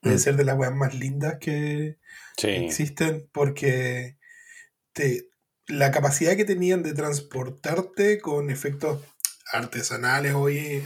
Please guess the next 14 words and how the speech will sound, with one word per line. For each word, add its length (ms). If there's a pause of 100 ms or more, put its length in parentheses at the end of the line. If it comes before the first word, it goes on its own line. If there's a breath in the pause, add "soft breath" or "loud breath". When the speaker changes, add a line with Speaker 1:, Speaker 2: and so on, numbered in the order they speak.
Speaker 1:
hoy 180
en 100
día, 200 (380 loud breath)
y 80
las 160
primeras, 720
y 80
los 160
primeros 340
computacionales 680
también. 500 (420 soft breath)
Igual 240
hay 120
una, 360